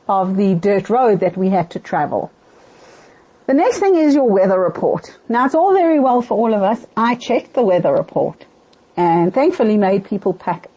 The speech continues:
a jersey. The weather report called for warm weather, so we all had our nice warm weather clothes.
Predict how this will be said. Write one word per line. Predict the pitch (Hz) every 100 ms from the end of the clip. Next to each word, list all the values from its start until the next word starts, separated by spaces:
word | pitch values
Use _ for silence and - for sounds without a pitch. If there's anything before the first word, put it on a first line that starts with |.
| _
a | 190
jersey. | 170 156 139 - 95 - - - - _
The | 262
weather | 311 339 330 320
report | - 277 262 -
called | - 247 240
for | - 233
warm | 202 185 196 196
weather, | 185 175 143 - _ _ _ _
so | - 185
we | 190 269
all | 254 277
had | 247 226
our | 214 202
nice | 190 196 196
warm | 185 170
weather | 160 151 160
clothes. | - 359 262 160 117 -